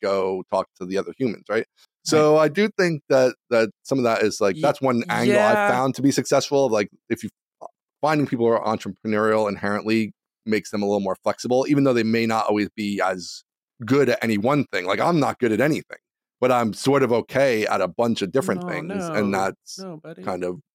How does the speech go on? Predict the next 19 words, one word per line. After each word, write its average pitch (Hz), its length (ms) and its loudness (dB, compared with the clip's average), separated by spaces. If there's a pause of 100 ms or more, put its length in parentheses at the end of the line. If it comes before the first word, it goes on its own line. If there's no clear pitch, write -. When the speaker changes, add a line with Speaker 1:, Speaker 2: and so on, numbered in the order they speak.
Speaker 1:
works. - 480 -8 (380)
Speaker 3:
I'm 180 160 -2
gonna, 202 140 0
I'm 156 140 0
gonna 185 100 2
hit 170 180 2
you 156 60 2
with 143 140 2
a 131 40 -2
yes 127 300 0
and, 104 420 -4 (100)
classic 123 440 -4
Speaker 1:
Mm, 101 260 -2
Speaker 3:
improv. 98 300 -2
Speaker 1:
do - 100 -18
Speaker 3:
Yes, 120 460 2
Speaker 1:
it. - 60 -2
Speaker 3:
I 139 80 -2
agree. 131 520 -2